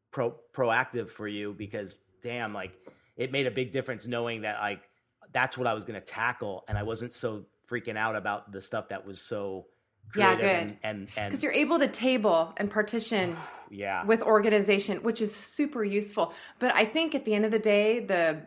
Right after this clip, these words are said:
Speaker 2: moral of this message is that n-, to know yourself. When you're
Speaker 1: Mm-hmm.
Speaker 2: running a business, know your,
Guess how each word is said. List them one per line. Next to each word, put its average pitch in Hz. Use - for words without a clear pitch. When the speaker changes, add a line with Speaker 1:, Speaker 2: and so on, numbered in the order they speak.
Speaker 2:
moral 190
of 170
this 175
message 190
is 185
that -
n-, 185
to 202
know 156
yourself. 190
When 202
you're 190
Speaker 1:
Mm-hmm. 202
Speaker 2:
running 220
a -
business, 202
know 214
your, 185